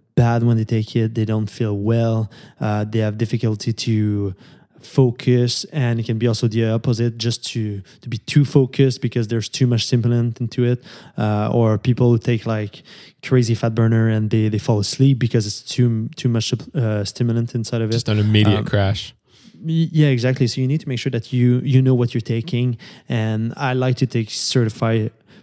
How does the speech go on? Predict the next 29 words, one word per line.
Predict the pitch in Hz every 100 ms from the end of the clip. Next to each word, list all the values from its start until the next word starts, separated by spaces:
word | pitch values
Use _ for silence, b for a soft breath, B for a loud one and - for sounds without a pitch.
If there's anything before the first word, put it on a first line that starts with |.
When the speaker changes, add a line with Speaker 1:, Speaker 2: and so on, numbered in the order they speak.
| B
Speaker 1:
product, | - 123 117 120 -
even | 165 131
though | 135
that | 123 - - _ _ _ _ _ _ _
it's | - -
supposed | 117 123 127 - -
to | - 120
all | 117
be | 117
certified. | 117 120 110 - 123 143 - B
I | 135 120
like | 117 113
to | -
take, | 113 117 113
like, | 107
G | 113
M | 113
P | 110 110
ones | 110 113 110 107
and | 104 - B B B
to | -
take, | - 113 107 - -
uh, | 113
the | 110
one | 107 110
that | 107
I |
feel | 92 - 120 110
that, | 107